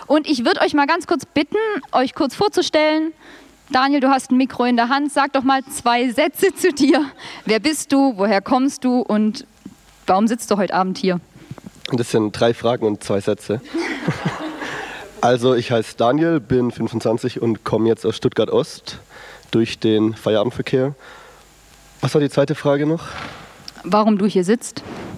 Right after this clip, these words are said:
Speaker 2: Ich sitze hier, weil ich vom Predigtteam angefragt wurde, ob ich hierher als Vertreter vom Predigtteam kommen könnte, um über die Liebe zu reden.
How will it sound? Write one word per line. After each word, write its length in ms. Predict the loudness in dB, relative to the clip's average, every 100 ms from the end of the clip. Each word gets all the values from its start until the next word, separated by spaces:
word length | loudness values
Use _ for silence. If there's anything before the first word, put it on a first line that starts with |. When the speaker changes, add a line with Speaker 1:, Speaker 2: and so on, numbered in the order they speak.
| -18 _ -8
Speaker 2:
Ich 120 | -4
sitze 200 | -2 0
hier, 200 | 2 4
weil 160 | 4 2
ich 80 | 0
vom 260 | 0 0
Predigtteam 640 | 0 2 0 -2 -2 0 2
angefragt 600 | 0 0 -2 -2 -2 -2
wurde, 200 | 0 0
ob 160 | -2 -2
ich 280 | -2 -2 -6
hierher 500 | -2 0 2 2 0
als 180 | -2 -4
Vertreter 360 | -6 -4 -4 -4
vom 160 | -4
Predigtteam 460 | -2 -4 -2 -4 -2
kommen 240 | -4 -4
könnte, 340 | -2 -2 0 -4 -6 -18 -2
um 140 | -2
über 220 | 0 0 0
die 160 | 2
Liebe 260 | 2 0 0
zu 140 | -4
reden. 400 | -4 0 0 -2